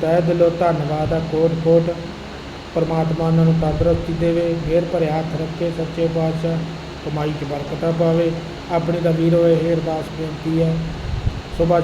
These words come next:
ਸ਼ਾਮ ਆਪਾਂ ਇਹੀ ਕਰਦੇ ਹਾਂ, ਠੀਕ ਹੈ ਜੀ। ਜਿੰਨਾ ਭੈਣ ਭਰਾਵਾਂ ਦਾ ਹੌਸਲਾ,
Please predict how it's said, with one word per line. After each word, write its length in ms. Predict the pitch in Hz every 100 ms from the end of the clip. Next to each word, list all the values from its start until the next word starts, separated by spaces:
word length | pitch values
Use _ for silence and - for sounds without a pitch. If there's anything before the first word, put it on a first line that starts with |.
| 165
ਸ਼ਾਮ 340 | 160 160 165 - - - - 170
ਆਪਾਂ 220 | 165 170
ਇਹੀ 280 | 165 160 160 160
ਕਰਦੇ 400 | 147 135 165 165
ਹਾਂ, 80 | 165 165 - - - - - - - - - -
ਠੀਕ 180 | 165 165
ਹੈ 100 | 170
ਜੀ। 180 | 165 165 - - - - - - -
ਜਿੰਨਾ 240 | 170 175
ਭੈਣ 300 | 170 180 175 160
ਭਰਾਵਾਂ 300 | 175 170 165
ਦਾ 140 | 160 170
ਹੌਸਲਾ, 460 | 165 - 160 160